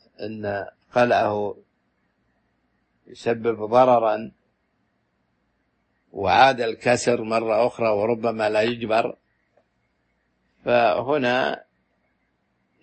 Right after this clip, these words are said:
يبقى هذا العظم ولا يقلعه للضرر، ولا يقلعه للضرر.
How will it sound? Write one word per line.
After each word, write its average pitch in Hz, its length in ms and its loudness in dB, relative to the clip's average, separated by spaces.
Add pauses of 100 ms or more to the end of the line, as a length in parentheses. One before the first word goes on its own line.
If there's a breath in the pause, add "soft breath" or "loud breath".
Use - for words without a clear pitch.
(800)
يبقى 123 840 2 (1500)
هذا 120 360 2
العظم 113 540 0 (460)
ولا 147 300 4
يقلعه 107 840 0 (2750)
للضرر، 113 680 2 (1120)
ولا 120 360 0
يقلعه 113 840 -2 (340)
للضرر. 107 540 -8